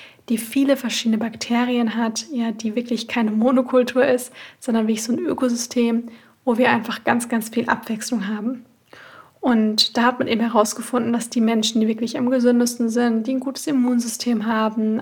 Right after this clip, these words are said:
auch von der mentalen Gesundheit wirklich stabil und gesund sind, dass die einfach so ein sehr, sehr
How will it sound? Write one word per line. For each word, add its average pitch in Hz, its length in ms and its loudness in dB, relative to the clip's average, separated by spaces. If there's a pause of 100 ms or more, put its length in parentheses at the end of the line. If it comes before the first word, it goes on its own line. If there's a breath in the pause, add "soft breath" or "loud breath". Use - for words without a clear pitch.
auch 233 120 0
von - 180 -4
der 233 120 2
mentalen 240 500 0
Gesundheit 226 640 0
wirklich 240 340 -4
stabil 240 460 0
und 233 80 4
gesund 226 400 0
sind, 233 300 -2 (1080 loud breath)
dass 240 420 2 (280)
die 254 120 2
einfach 240 360 0
so - 140 -2
ein 226 120 2
sehr, 240 420 4
sehr 240 520 2